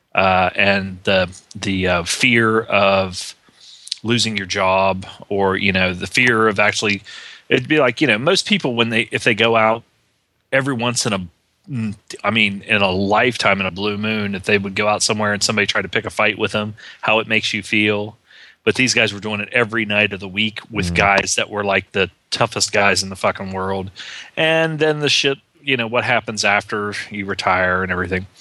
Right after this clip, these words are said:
Speaker 1: But it was really good. I liked it. I mean, I don't know if you'd have to like hockey or not.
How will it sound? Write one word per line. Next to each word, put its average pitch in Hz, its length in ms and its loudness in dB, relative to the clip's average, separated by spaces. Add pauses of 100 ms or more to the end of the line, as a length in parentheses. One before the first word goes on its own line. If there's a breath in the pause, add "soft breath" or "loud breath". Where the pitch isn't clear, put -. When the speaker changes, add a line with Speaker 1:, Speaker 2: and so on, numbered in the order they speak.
(160)
Speaker 1:
But 220 80 2
it - 20 0
was 254 100 0
really 202 180 4
good. 147 200 2
I 120 100 4
liked 107 240 2
it. - 80 -2
I 165 60 4
mean, 151 220 -2 (400 loud breath)
I 240 120 4
don't 277 140 2
know 240 80 2
if 208 140 0
you'd 202 100 -2
have 180 200 2
to 185 80 0
like 160 200 2
hockey 139 400 0
or 110 80 -2
not. 120 360 0